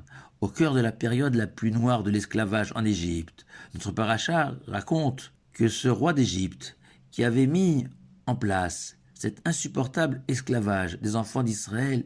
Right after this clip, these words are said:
est mort. Mais c'est à ce moment-là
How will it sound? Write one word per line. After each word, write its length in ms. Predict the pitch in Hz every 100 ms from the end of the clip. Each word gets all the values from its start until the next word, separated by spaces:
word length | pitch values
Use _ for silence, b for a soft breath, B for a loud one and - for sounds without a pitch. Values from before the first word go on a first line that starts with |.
| -
est 60 | 123
mort. 460 | 101 85 80 - - B B
Mais 180 | 95
c'est 440 | 98 - - - 135
à 80 | 127
ce 180 | -
moment-là 680 | 196 226 151 127 104 87 95